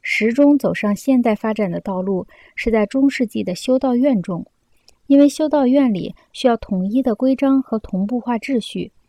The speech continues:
以指导修士们的公共生活。不靠个人独特的经验计量时间，而是用抽象的统一单位来计量时间。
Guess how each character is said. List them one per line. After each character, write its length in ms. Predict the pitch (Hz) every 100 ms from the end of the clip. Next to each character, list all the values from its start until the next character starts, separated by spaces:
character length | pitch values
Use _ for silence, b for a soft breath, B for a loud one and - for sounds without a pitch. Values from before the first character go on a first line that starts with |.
| _ _ _ -
以 100 | 214
指 160 | - 247
导 180 | 233
修 260 | 190 - 277
士 200 | 269 262
们 180 | 202 170
的 180 | - -
公 180 | - 262
共 140 | 254
生 320 | 214 - 269 262
活。 300 | - - - _ _ _ _ _
不 100 | -
靠 240 | 254 302 302
个 220 | 285 277
人 260 | 214 214 233
独 220 | 185 214
特 140 | 269
的 100 | 226
经 300 | 202 254 269
验 200 | 285 233
计 160 | 180 214
量 200 | 190 190
时 200 | - 185
间， 320 | 180 185 190 b b b b -
而 140 | 208
是 160 | 208 247
用 180 | 214
抽 240 | 214 - 269
象 220 | 285 254
的 100 | 190
统 240 | - 185
一 80 | 190
单 260 | 226 269 269
位 240 | 294 226 -
来 120 | 196
计 200 | - 208
量 180 | 180 185
时 180 | -
间。 320 | 170 185 180